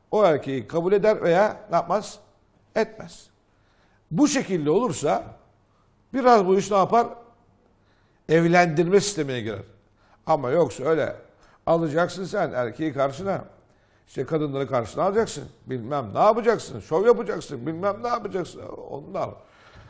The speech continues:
sunacaksın. Bunlar kesinlikle İslam'a uygun değil. Çok tehlikeli yani. Asla buna ne yapılmaz? Yol verilmez. Ama dediğim gibi,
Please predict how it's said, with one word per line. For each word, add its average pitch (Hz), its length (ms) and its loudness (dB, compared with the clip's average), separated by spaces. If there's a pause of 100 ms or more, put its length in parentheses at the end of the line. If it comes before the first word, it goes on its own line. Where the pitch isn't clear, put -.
(120)
sunacaksın. 170 800 6
Bunlar 143 280 -2
kesinlikle 151 440 -8
İslam'a 117 360 -6
uygun 98 260 -12
değil. 117 160 -20 (320)
Çok - 280 2
tehlikeli 117 440 -2
yani. - 760 -20 (600)
Asla 135 480 4
buna 151 220 0
ne 160 60 2
yapılmaz? 143 560 -2 (240)
Yol 127 260 -4
verilmez. 117 540 -4 (720)
Ama 208 300 6
dediğim 214 300 2
gibi, 170 480 -2